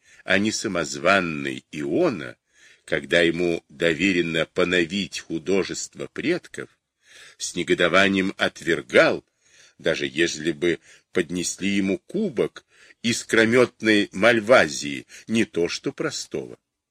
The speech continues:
Но даже и принявши с простуды чашки две-три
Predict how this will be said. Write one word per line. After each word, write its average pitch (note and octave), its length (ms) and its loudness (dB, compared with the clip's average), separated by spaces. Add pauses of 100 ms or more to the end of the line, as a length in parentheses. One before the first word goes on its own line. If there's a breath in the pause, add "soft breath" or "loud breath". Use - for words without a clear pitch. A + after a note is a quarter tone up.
(1080 soft breath)
Но C3 200 6
даже E3 400 6
и D3+ 180 -4
принявши C3 840 0
с - 120 -8
простуды D3 840 -4
чашки E2+ 640 -2
две-три C2+ 680 -6